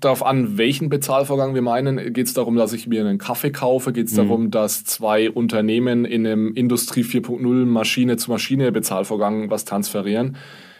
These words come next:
Speaker 1: Ich glaube, dass wir in der Zukunft noch sehr lange, viel länger als wir denken, unseren Kaffee mit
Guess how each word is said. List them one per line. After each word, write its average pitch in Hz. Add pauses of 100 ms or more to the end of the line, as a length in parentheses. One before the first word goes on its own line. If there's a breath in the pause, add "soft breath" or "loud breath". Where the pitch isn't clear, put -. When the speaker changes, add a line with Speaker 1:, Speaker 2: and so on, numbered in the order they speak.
(200 loud breath)
Speaker 1:
Ich 131
glaube, 139
dass 123
wir 117 (920)
in 123
der 117
Zukunft 135
noch 113
sehr 135
lange, 123
viel 143
länger 131
als 98
wir 110
denken, 117
unseren 110
Kaffee 107
mit -